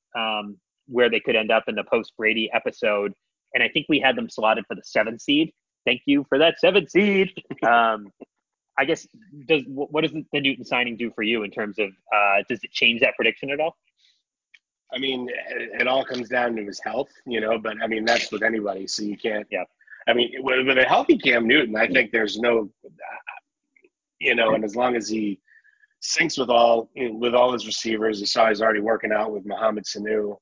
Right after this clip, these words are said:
Speaker 2: um, who, who by all accounts,
Speaker 1: Yeah.
Speaker 2: people say looks great, by the way. So maybe he's, he's finally healthy and worth that second round pick that they, that they gave up for him. Um, you know, I, I, I think there's no reason to think they couldn't creep to eleven and five,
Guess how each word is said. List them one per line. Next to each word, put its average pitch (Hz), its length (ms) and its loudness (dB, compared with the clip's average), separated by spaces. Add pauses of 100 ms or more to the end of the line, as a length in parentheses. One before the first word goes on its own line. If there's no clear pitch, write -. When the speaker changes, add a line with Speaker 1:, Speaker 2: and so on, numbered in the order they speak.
(100)
Speaker 2:
um, 92 400 -10 (100)
who, 98 100 -16 (600)
who 113 80 -8
by 113 180 6
all 120 120 2
accounts, 123 360 0
Speaker 1:
Yeah. 113 120 -14
Speaker 2:
people 104 140 -12
say 110 220 -6
looks 120 240 -6 (120)
great, 117 400 -4
by 85 160 -12
the 95 80 -18
way. - 380 -16
So 98 240 -10
maybe 107 300 -4
he's, 110 340 -8 (440)
he's 117 220 -4
finally 117 400 2
healthy 117 340 0
and 107 120 -4
worth 123 320 2
that 110 200 -2
second 113 300 -2
round 101 260 -6
pick 113 160 -2
that 98 140 -14
they, 101 260 -8
that 110 160 -10
they 104 80 -8
gave 107 200 0
up 117 200 2
for 98 260 -4
him. 98 40 -8 (480)
Um, 110 320 4 (480)
you 120 80 0
know, 127 60 6
I, 143 160 6 (280)
I, 190 60 0
I 226 100 -2
think 403 140 0 (160)
there's 147 240 -4
no 147 100 -2
reason 131 360 -4
to 120 100 -8
think 127 220 -4
they 120 100 0
couldn't 120 480 -2
creep 131 300 -2
to 123 160 -2
eleven 120 280 0
and 117 160 -4
five, 123 380 2